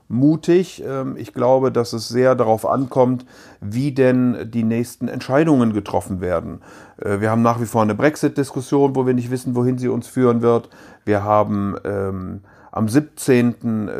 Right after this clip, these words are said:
Februar die U S A, die darüber entscheiden, ob Autos zur nationalen Sicherheit oder die Autoproduktion zur nationalen Sicherheit gehören. Dann könnten Zölle, äh, auferlegt werden. Wir haben nach wie vor den Handelsstreit zwischen China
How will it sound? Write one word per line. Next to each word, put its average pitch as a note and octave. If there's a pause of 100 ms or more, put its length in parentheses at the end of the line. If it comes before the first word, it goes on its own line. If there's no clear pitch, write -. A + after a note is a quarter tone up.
(120)
Februar A#2
die G2+
U A2+
S G#2
A, C3
die A#2+
darüber G#2+
entscheiden, A#2
ob F#2+
Autos C#3+ (320)
zur -
nationalen G#2
Sicherheit C3+
oder G2+
die F2+
Autoproduktion G#2+
zur A2
nationalen G2+
Sicherheit C3+ (340)
gehören. C3+
Dann A#2
könnten A#2
Zölle, C#3+
äh, -
auferlegt C#3
werden. C3+
Wir A2+
haben G#2+
nach A2
wie A2+
vor G#2+
den G#2
Handelsstreit B2+
zwischen A2
China A#2